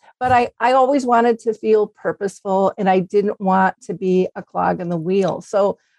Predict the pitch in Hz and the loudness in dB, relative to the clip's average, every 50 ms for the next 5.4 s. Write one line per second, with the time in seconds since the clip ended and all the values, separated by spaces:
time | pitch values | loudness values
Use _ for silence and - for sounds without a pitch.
0 | _ _ _ - 247 240 233 - 240 226 220 214 - - 277 285 294 - - - | _ _ _ -2 0 0 0 0 0 -2 -2 -2 -2 -2 0 0 0 -2 -4 -8
1 | 214 185 196 214 208 214 226 220 220 220 220 214 214 _ _ - 208 202 202 202 | -10 -4 -2 0 2 2 2 4 4 4 2 2 0 _ _ -2 0 2 2 2
2 | 196 - - 202 190 185 185 180 180 - 190 180 180 180 180 175 175 165 - - | 2 0 -4 -2 -2 0 0 -2 -2 -2 -2 0 2 2 2 2 0 -2 -4 -8
3 | - 190 190 185 190 180 185 - 202 202 214 208 - 220 202 202 185 - - 196 | -10 -8 -6 -6 -6 -6 -6 -4 -2 0 0 0 -2 -4 -6 -6 -6 -8 -8 -4
4 | 185 196 190 - - 214 190 185 - - 202 202 190 190 190 190 185 - - 208 | -2 0 0 0 0 -4 -6 -6 -8 -8 -6 -4 -4 -4 -6 -8 -10 -6 -2 0
5 | 202 208 208 214 202 190 185 | 2 2 2 0 -2 -4 -4